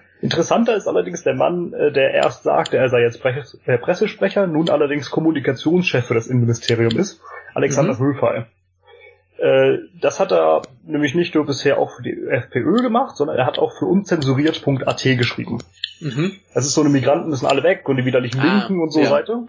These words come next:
Speaker 2: Ja, ja, ja.
Speaker 1: Äh, die finden auch Putins Russland, Orbáns Ungarn sehr geil.
Speaker 2: Mhm.
Speaker 1: Ähm, der österreichische Verfassungsschutz, also wir wissen ja, wie fähig der ist, aber naja,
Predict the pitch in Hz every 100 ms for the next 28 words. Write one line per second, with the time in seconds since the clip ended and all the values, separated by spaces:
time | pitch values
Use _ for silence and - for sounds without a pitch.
0 | - 123 110 104 98 160 147 147 127 131
1 | 139 123 165 101 139 139 - 180 156 147
2 | 131 160 180 180 165 123 - 131 120 208
3 | 196 180 180 175 170 170 202 208 _ _
4 | _ _ _ _ - 185 165 165 190 -
5 | - 196 165 165 170 - - - _ _
6 | _ - - _ - 143 151 247 233 202
7 | 202 185 165 127 156 175 208 - 226 -
8 | 127 120 123 135 131 127 127 165 175 156
9 | 185 185 131 117 113 147 196